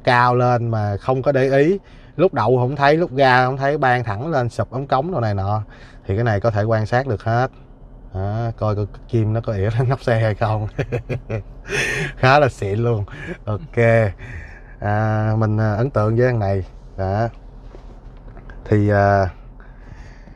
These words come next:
chế độ lái á, không, giới thiệu cái vô lăng đi. Cái vô lăng thì nó, nó thể thao ha,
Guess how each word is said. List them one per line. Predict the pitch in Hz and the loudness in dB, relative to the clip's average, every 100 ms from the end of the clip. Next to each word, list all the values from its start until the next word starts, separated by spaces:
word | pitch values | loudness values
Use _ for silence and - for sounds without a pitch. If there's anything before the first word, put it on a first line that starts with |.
| - - | -20 -2
chế | - 139 | 2 2
độ | 107 | 4
lái | 123 131 180 | 4 6 6
á, | 202 175 - - - - - | 4 2 -10 -20 -20 -20 -4
không, | 113 - | -4 -2
giới | 120 | 0
thiệu | 123 98 | 0 0
cái | 107 | 2
vô | 120 | 2
lăng | 110 110 107 | 4 2 2
đi. | 104 - - - | -2 -4 -20 -4
Cái | 123 | 0
vô | 120 117 | 4 4
lăng | 110 113 | 4 2
thì | 101 | -2
nó, | 107 120 127 117 113 | 0 0 2 2 0
nó | 113 120 | 0 0
thể | 110 | -2
thao | 113 131 123 | 4 6 8
ha, | 123 | 6